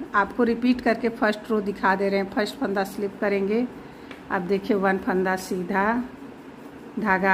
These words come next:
आगे, वन फंदा उल्टा, धागा पीछे, थ्री फंदा सीधा बुनेंगे, वन, टू, three। इसके ऊपर से इसे हम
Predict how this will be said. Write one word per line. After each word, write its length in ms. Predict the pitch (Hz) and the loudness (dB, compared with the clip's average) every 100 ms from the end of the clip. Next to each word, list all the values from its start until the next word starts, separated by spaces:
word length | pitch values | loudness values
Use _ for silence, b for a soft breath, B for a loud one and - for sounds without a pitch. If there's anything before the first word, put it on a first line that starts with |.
| 185 | 4
आगे, 180 | 185 | 2
वन 260 | 202 196 185 | 0 2 0
फंदा 380 | 185 185 185 185 | 0 0 2 0
उल्टा, 640 | 180 180 - 196 214 247 - - - - - - - - - | -2 -4 -2 0 2 0 -2 -6 -8 -12 -12 -12 -14 -14 -4
धागा 280 | 208 190 190 | 0 2 0
पीछे, 480 | 190 185 180 - 214 | 0 -2 -2 0 0
थ्री 320 | - 233 226 | 0 2 2
फंदा 360 | 226 196 190 | 2 2 2
सीधा 320 | 185 - 180 180 | 0 -2 -2 0
बुनेंगे, 340 | 180 180 180 | 2 2 2
वन, 580 | 180 185 185 185 208 226 - - - - - - - - - | 0 0 2 2 2 -2 -6 -14 -16 -16 -16 -16 -18 -18 -4
टू, 500 | 214 202 196 202 226 233 - - - - - - - - | 0 2 2 2 0 -2 -6 -14 -16 -16 -18 -16 -16 -8
three। 240 | - 170 147 - - - - - - 226 | -4 -4 -4 -10 -14 -16 -16 -14 -10 -6
इसके 260 | 196 - 214 | -4 2 2
ऊपर 260 | 196 208 | 2 0
से 180 | 196 208 | 0 0
इसे 240 | 190 208 | -2 -2
हम 300 | 190 202 269 | 0 2 2